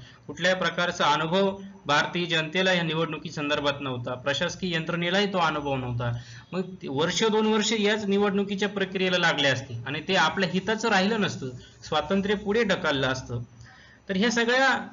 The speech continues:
अ, अडचणींवरती मात करण्यासाठी अधिक सोयीचे व्हावं यासाठी या त्रिमंत्री योजनेनुसार प्रांतिक कायदे मंडळाच्या माध्यमातून या घटना समितीची निवडणूक केली. मग जरी त्यांनी निवड केली असेल आणि ती घटना समितीने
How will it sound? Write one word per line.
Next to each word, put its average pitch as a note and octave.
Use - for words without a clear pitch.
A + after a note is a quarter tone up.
अ, C#3+
अडचणींवरती G#3+
मात F#3+
करण्यासाठी C#3+
अधिक D#3+
सोयीचे F#3
व्हावं B2+
यासाठी G3
या E3+
त्रिमंत्री D#3
योजनेनुसार C#3
प्रांतिक C#3
कायदे C3
मंडळाच्या B2+
माध्यमातून C3
या C3
घटना B2
समितीची B2
निवडणूक B2
केली. D3+
मग B2+
जरी C#3+
त्यांनी E3
निवड D#3
केली C3
असेल A#2+
आणि C3
ती C3
घटना B2
समितीने C3+